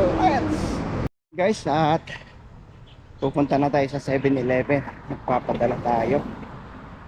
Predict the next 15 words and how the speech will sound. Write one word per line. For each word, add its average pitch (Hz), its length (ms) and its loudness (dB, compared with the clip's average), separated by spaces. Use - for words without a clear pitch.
ng, 117 180 -10
ika 135 320 -2
nga, 123 160 0
sabi 123 320 0
ko 131 160 0
kanina, 127 400 0
pang 120 240 -2
tuition 123 480 -4
fee, 131 160 0
tsaka 120 240 -8
allowance 117 400 0
ng 117 160 -2
mga 113 160 -4
bata. 104 320 -4
Kasi, 147 400 2